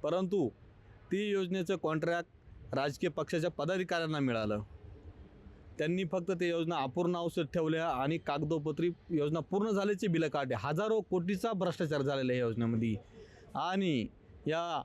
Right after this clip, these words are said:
योजनेची चौकशी करावी, यासाठी माननीय मुख्यमंत्री देवेंद्र फडणवीस साहेब यांना आम्ही मागणी केलेली आहे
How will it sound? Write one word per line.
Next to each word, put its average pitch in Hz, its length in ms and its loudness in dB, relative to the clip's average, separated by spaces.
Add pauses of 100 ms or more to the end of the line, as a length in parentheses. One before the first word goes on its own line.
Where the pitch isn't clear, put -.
(460)
योजनेची 147 440 0
चौकशी 160 400 0
करावी, 147 460 2
यासाठी 165 600 0 (1000)
माननीय 156 280 2
मुख्यमंत्री 165 540 0
देवेंद्र 156 300 0
फडणवीस 151 320 0
साहेब 147 220 0
यांना 147 240 0
आम्ही 147 160 0
मागणी 156 300 0
केलेली 175 320 2
आहे 117 100 2